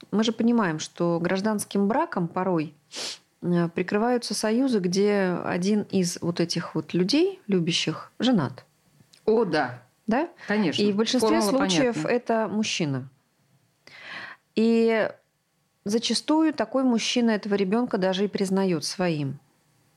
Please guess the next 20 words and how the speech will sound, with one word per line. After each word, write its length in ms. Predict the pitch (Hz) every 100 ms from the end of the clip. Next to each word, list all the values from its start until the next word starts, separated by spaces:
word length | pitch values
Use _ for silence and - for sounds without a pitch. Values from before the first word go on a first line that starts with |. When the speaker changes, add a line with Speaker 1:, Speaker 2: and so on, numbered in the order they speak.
| _ _ _ _ _ _ _ -
Speaker 2:
Так. 220 | 180 156 - - - - -
Speaker 1:
Потому 280 | - 190 202
что 180 | -
если, 580 | 202 226 214 - 196 190
в 40 | 185
чём 200 | 220 202
ещё, 240 | 196 -
вот, 140 | 185 175
например, 360 | 175 190 190
минус 420 | 196 196 160 143
для 140 | 156 170
ребёнка, 600 | 185 247 370 - 151 143 _ _ _ - - - -
если 240 | 190 180 185
он 100 | 185
рождается 540 | 196 190 170 151 -
вот 100 | 156
в 60 | -
таком 460 | 202 - 147 143 - _ _ _ _ _ _ _ - - _
гражданском 640 | 175 196 190 151 131 - 151
браке, 480 | 196 302 - 151